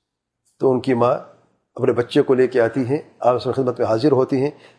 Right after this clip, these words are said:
کئی لوگ جو وہاں پہ تحفے دیتے تھے، تو تحفے کے پاس کچھ نہیں تھا ان کے پاس، تو ف-، عرض کرتی ہیں،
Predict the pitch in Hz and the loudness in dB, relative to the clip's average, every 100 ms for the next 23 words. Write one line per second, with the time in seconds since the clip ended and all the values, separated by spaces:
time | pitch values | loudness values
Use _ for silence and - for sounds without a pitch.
0 | _ - 185 196 165 170 156 156 151 151 | _ 0 2 4 2 4 4 2 2 2
1 | 147 143 175 147 151 165 160 160 175 170 | 2 2 2 2 2 2 4 2 2 0
2 | 190 185 202 165 139 127 113 110 101 - | 0 0 0 2 2 0 0 -2 -6 -10
3 | - _ _ _ _ - - - _ _ | -20 _ _ _ _ -20 -20 -20 _ _
4 | 160 151 175 - - 156 170 147 143 139 | 0 2 -2 -4 0 2 2 0 0 0